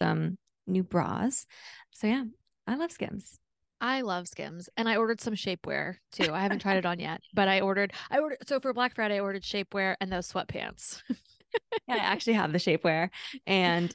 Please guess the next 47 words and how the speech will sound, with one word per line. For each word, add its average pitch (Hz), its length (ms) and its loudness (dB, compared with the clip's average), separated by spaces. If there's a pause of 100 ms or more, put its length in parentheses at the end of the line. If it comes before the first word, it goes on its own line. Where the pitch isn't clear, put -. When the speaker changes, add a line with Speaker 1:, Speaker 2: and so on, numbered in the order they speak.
Speaker 1:
it - 140 0
cinches 220 340 0
you 285 100 4
in. 349 240 6
It - 80 -2
makes 185 220 0
you 226 60 2
look 214 100 0
like 240 100 0
an 254 80 0
hourglass. 214 640 2 (1200)
Speaker 2:
I 339 260 8
love 294 300 6
Skims. 320 880 4 (100)
<laughs> 339 100 0
Speaker 1:
Anything 233 320 6
else 202 200 4
you 269 80 6
have 285 180 6
that 285 120 8
you 269 100 4
want, 381 140 4 (140)
<laughs> - 120 2
that 359 100 4
you 302 80 0
wanna 311 180 -2
brag 294 260 2
about? 320 380 0 (220)
Speaker 2:
No, 262 220 6
but 277 140 6
I 269 80 6
really 269 320 4
wanna 294 220 0
buy 247 240 4
some 233 220 -4
bras. 180 360 0
Which - 220 -6
kinds 233 300 -6
did 220 180 0
you 208 100 2
buy? 185 460 -2 (500)
Speaker 1:
I 196 120 0
got 226 320 -2
the 190 640 2 (420)
No 190 300 6
Show 220 460 2
Unlined 180 680 0